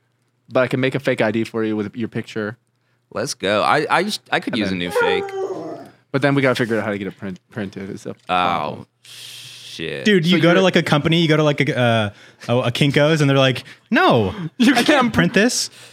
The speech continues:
Speaker 1: Do you have
Speaker 3: Why
Speaker 1: anything that
Speaker 3: not?
Speaker 1: would actually print, like, a barcode into this as well?
Speaker 3: Like a scannable barcode with someone else's information?
Speaker 1: Can I actually use your, can I see your I D <laughs> for a
Speaker 2: Could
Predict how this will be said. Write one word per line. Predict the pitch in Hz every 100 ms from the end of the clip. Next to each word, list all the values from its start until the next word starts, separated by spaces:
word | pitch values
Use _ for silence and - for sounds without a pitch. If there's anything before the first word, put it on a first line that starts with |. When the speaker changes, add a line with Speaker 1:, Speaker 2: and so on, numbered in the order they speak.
| -
Speaker 1:
Do | -
you | 180
have | 220
Speaker 3:
Why | 285
Speaker 1:
anything | 311
that | 359
Speaker 3:
not? | 339
Speaker 1:
would | 151
actually | 147 - 160 135
print, | - - 143 135
like, | 139
a | 123
barcode | 117 113 120 - 143 139 147
into | 143
this | 143 147 147
as | 135
well? | 135 139 180
Speaker 3:
Like | 143 123
a |
scannable | 120 - 131 135 127 123 120
barcode | 117 120 120 131 120
with | 117 -
someone | - 127
else's | 123 120 117 127 110 123 -
information? | 117 120 113 113 - 127 139 _ _ _ _ _ -
Speaker 1:
Can | 175
I |
actually | 185 - 202
use | 175 147
your, | 123 139 147
can | - 190
I |
see | 196 240
your | 156 139
I | 175 190
D | 202 226
<laughs> | 208
for | - - -
a |
Speaker 2:
Could | - 98